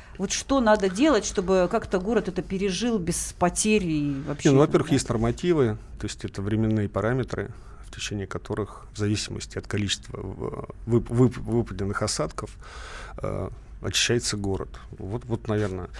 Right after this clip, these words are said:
Speaker 2: основные вещи. А всё остальное — это уже, ну, скажем так, наличие техники, наличие сил и средств для того, чтобы в тех или иных экстремальных условиях выполнить, уложиться в тот норматив, который, <laughs> который установлен.
Speaker 1: Ну, вы будете разгонять облака, допустим, не только на День города, когда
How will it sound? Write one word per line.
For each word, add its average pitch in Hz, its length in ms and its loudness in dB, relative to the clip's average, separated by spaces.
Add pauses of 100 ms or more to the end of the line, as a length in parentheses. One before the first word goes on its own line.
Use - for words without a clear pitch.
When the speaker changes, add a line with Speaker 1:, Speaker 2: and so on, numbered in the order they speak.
(240)
Speaker 2:
основные 104 480 0
вещи. 98 320 -4
А - 20 -10
всё - 160 -4
остальное — 143 460 2
это 110 120 -4
уже, 92 200 -2
ну, 92 100 -4
скажем 95 320 -4
так, - 340 -12
наличие 113 380 2
техники, - 480 -4
наличие 98 540 -4
сил 101 240 -2
и 98 40 -2
средств 123 360 -6
для 95 100 -4
того, 98 220 -4
чтобы - 420 -6 (300)
в - 80 -12
тех - 200 -4
или 101 120 -2
иных 104 280 -2
экстремальных 101 540 -4
условиях 117 560 -2 (240)
выполнить, 113 640 2 (180)
уложиться 110 420 2
в - 40 -12
тот - 180 -2
норматив, 104 460 0
который, 107 400 4 (120)
<laughs> - 140 -6
который 117 320 2
установлен. 104 540 0 (460)
Speaker 1:
Ну, 214 100 4
вы 233 140 4
будете 220 400 2
разгонять 226 500 2
облака, 226 540 4
допустим, 180 560 0
не 185 80 2
только 269 240 4
на 208 100 2
День 190 180 2
города, 165 380 4
когда 160 460 4